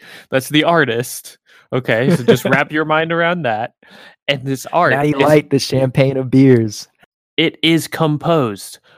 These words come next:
Speaker 1: of twenty-six hundred diplomas.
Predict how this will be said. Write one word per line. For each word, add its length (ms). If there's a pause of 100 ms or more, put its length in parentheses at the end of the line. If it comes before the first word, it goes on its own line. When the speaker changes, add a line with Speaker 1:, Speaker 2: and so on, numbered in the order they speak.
Speaker 1:
of 160
twenty-six 880
hundred 680 (140)
diplomas. 880